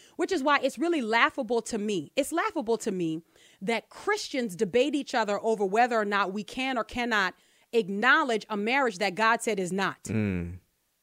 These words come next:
Speaker 1: That's, I, I don't,
Speaker 2: Man.
Speaker 1: I'm like, that,
Speaker 2: Yeah.
Speaker 1: I don't even,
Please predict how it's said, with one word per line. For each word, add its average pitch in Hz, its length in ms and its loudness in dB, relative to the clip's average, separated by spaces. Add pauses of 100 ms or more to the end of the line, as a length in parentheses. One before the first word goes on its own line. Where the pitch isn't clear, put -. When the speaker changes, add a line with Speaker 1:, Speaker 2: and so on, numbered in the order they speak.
(180)
Speaker 1:
That's, 311 220 2 (160)
I, 330 200 8 (100)
I 349 160 8
don't, 370 200 6
Speaker 2:
Man. 220 100 4
Speaker 1:
I'm 349 180 6
like, 349 360 4
that, 240 260 6
Speaker 2:
Yeah. 180 100 8
Speaker 1:
I 381 60 10
don't 370 160 6
even, 285 360 4